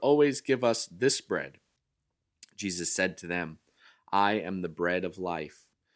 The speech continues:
Whoever comes to me will not be hungry, and whoever believes in me will never be thirsty." Jesus is the true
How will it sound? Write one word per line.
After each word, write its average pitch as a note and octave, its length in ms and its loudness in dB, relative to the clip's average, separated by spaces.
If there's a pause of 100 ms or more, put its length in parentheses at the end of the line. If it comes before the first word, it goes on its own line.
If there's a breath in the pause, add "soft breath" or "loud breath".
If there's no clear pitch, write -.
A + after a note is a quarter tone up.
(240)
Whoever G#2 280 2
comes A2+ 420 -4
to A2 100 -4
me G#2 260 -2
will F2+ 140 -6
not F#2+ 260 -4
be G#2+ 120 -6
hungry, G#2+ 500 -8 (400 soft breath)
and F#2 80 -4
whoever G2 240 0
believes A#2+ 480 -2
in F2 100 -6
me F2+ 160 -6
will E2+ 160 -8
never G#2+ 580 -4 (600)
be F#2 140 -8
thirsty." - 580 -8 (1400 soft breath)
Jesus B2 580 0
is G2 460 2
the F2 160 -6
true G#2+ 580 2